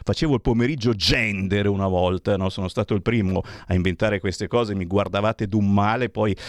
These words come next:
avete capito che era un'emergenza forse in arrivo." Eh, perché vuoi limitare il nostro amore, caro Sammy Varin? Io non limito, però andare in giro con le magliette con scritto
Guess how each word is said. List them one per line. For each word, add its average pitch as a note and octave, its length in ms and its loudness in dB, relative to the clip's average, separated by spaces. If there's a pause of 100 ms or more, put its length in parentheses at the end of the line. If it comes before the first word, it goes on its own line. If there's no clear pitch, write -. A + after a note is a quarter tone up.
(180)
avete G#2 340 0
capito A2+ 380 0
che G#2 100 -4
era F#2+ 120 0
un'emergenza G2 760 0
forse G#2+ 320 -2
in G2 100 0
arrivo." F#2+ 540 0 (340)
Eh, G3+ 320 0
perché C#4+ 500 -2
vuoi G3 280 0
limitare G3+ 1040 0
il F3 240 0
nostro F3+ 540 2
amore, D3+ 580 2
caro A2 260 -2
Sammy A#2 380 0
Varin? G2+ 460 0
Io G3 340 0
non F2+ 260 0
limito, E2+ 600 -2
però A#2 420 0 (360)
andare A#3 360 0
in G#3 80 -4
giro G#3+ 200 0 (100)
con G#3+ 200 2
le G3+ 260 2
magliette F3 760 -2
con D#3 160 0
scritto - 560 -2